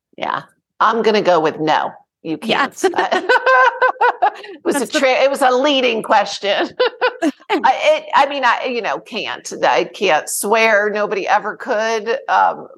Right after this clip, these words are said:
Speaker 1: but, uh, yeah, the, that's an uphill
Speaker 2: It, it
Speaker 1: battle
Speaker 2: would
Speaker 1: at
Speaker 2: be
Speaker 1: the very
Speaker 2: like
Speaker 1: least.
Speaker 2: trying to paddle a boat that has a hole in it. Like, you're
Speaker 1: Right.
Speaker 2: not, you're not gonna get very far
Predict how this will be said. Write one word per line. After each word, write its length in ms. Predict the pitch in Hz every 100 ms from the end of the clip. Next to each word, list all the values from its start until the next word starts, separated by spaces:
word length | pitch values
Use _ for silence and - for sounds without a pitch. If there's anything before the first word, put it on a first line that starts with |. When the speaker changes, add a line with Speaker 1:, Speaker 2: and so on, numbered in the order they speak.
| 185
Speaker 1:
but, 340 | 185 127 151 -
uh, 80 | - - 151
yeah, 180 | 160 - 95 -
the, 180 | 156 165
that's 360 | - 156 170 160
an 220 | 135 -
uphill 340 | - 175 214
Speaker 2:
It, 40 | 302
it 60 | -
Speaker 1:
battle 260 | 143 339
Speaker 2:
would 100 | 349
Speaker 1:
at 60 | -
Speaker 2:
be 80 | 359
Speaker 1:
the 60 |
very 180 | 381 359
Speaker 2:
like 80 | -
Speaker 1:
least. 140 | 65
Speaker 2:
trying 300 | 320 302 302 -
to 460 | 294 277 247 202 - _ _ -
paddle 340 | 262 269 262
a 60 | 254
boat 280 | 226 233 240
that 120 | 214
has 180 | 233 220
a 40 |
hole 280 | 196 208 180
in 100 | 170
it. 220 | 165 - _ -
Like, 160 | 214
you're 100 | 240
Speaker 1:
Right. 60 | 349 247 240
Speaker 2:
not, 80 | 240 _ _ -
you're 120 | 254
not 160 | 262
gonna 140 | 240 247
get 220 | 208 220
very 260 | 202 202 196
far 440 | 185 80 80